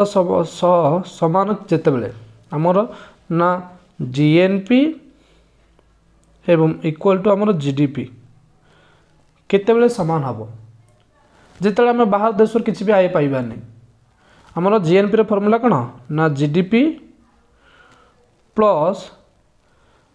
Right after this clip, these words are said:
ନେଟ୍ ଇନକମ୍ ଫ୍ରମ୍ ଏବ୍ରଡ୍। ଓକେ, ଆ,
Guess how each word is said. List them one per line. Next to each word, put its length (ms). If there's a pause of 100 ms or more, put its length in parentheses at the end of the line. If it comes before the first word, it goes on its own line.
(400)
ନେଟ୍ 300 (180)
ଇନକମ୍ 400
ଫ୍ରମ୍ 220 (120)
ଏବ୍ରଡ୍। 340 (340)
ଓକେ, 180 (640)
ଆ, 100